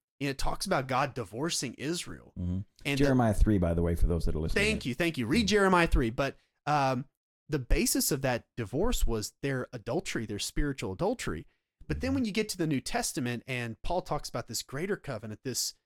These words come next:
Speaker 1: this incorruptible covenant, this everlasting one that's based on the death and resurrection of Jesus Christ, it's so comforting to know that I don't have to fear as a member of the body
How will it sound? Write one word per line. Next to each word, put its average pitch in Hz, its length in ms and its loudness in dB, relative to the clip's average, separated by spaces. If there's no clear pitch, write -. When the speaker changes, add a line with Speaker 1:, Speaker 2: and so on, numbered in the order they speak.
Speaker 1:
this 139 200 -4
incorruptible 139 920 -2
covenant, 104 480 -4
this - 160 -6
everlasting 139 760 -2
one 110 120 -4
that's 110 180 -6
based 139 360 -4
on 120 300 -2
the 117 80 -4
death 139 560 -2
and 123 120 -4
resurrection 123 560 -4
of 117 60 -8
Jesus 107 380 -6
Christ, 151 420 -6
it's 147 180 -4
so 196 280 0
comforting 170 540 -4
to 135 120 -8
know 120 480 -4
that 127 460 -4
I 139 140 0
don't 214 200 0
have 165 280 -2
to 131 100 -12
fear 139 580 -6
as 123 140 -4
a 123 80 -2
member 139 380 0
of 117 100 -6
the 113 100 -4
body 120 460 -4